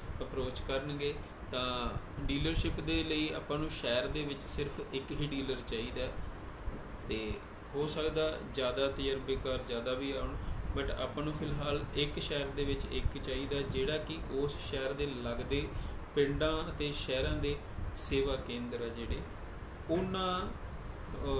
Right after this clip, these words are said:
ਉਹਨਾਂ ਨੂੰ, ਅ, ਮਤਲਬ ਕਿ ਡੀਲ ਕਰੇਗਾ। ਤਾਂ ਸਾਥੀਓ, ਕੋਈ ਵੀ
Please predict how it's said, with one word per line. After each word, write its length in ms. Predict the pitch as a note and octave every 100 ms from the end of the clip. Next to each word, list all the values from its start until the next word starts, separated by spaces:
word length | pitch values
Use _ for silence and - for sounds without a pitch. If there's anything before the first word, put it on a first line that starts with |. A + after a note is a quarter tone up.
| B2+ C3 D3
ਉਹਨਾਂ 300 | D#3 F3 F3+
ਨੂੰ, 300 | F3 F3 F3+
ਅ, 760 | - - E3 C#3+ C#3 C3 C3 B2+
ਮਤਲਬ 340 | C3 C#3 C3+ -
ਕਿ 200 | C#3+ C#3 C#3 - - -
ਡੀਲ 340 | - D3+ D3+
ਕਰੇਗਾ। 420 | C#3 - - G2+ - - - - - - - - - - - - - -
ਤਾਂ 80 | C3
ਸਾਥੀਓ, 580 | C3+ C#3 C#3 E3 D#3+ D#3+ - - - - - - - - - - - - - -
ਕੋਈ 200 | C#3 D#3
ਵੀ 260 | E3 E3+